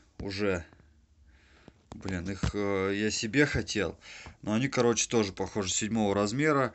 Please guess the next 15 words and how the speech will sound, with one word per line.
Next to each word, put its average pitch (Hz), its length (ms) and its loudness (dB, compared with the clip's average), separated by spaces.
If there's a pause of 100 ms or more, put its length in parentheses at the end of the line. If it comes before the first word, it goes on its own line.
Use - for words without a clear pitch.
(380)
Двадцать 117 580 2
шесть 110 260 0
с - 20 -12
половиной 110 440 4
сантиметров 104 640 -2
по 104 160 0
стельке. 131 680 2 (460)
Состояние 117 1040 4
среднее. 127 800 2 (500)
Есть 107 680 2
небольшие 107 600 2
заломчики. 117 840 2 (2500)
А, 104 140 -2
не, 90 140 -2
морщины. 90 600 -2